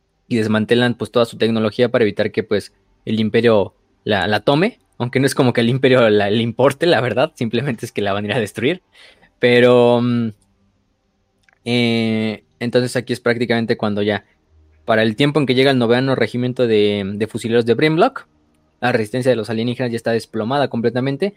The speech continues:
Hay ciertas células de Taus que todavía siguen resistiendo en el planeta, de manera bien, pero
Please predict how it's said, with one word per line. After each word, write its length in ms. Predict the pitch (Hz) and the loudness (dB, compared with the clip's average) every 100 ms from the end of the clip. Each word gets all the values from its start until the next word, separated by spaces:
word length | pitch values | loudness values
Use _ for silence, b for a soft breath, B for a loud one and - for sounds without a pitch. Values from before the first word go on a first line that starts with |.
| b _ | b _
Hay 80 | - | -6
ciertas 300 | - 131 127 | 0 0 2
células 320 | 131 120 113 | 2 2 0
de 160 | 104 104 | 0 -2
Taus 240 | - 123 123 | 0 0 0
que 100 | 110 | 0
todavía 180 | 117 | 0
siguen 260 | 113 120 113 | 2 -2 -2
resistiendo 400 | 107 104 - 117 | -6 -8 -6 -4
en 60 | 113 | -4
el 80 | |
planeta, 400 | 113 151 165 254 - _ _ _ _ - | -2 0 0 -4 -10 _ _ _ _ -12
de 160 | 98 | -8
manera 560 | 95 92 98 98 90 82 _ _ _ _ _ _ - | -8 -6 -4 -2 -4 -8 _ _ _ _ _ _ -2
bien, 280 | 113 196 - _ _ _ _ _ _ _ - | 0 0 -4 _ _ _ _ _ _ _ 2
pero 600 | 180 202 202 214 - | 6 6 6 6 4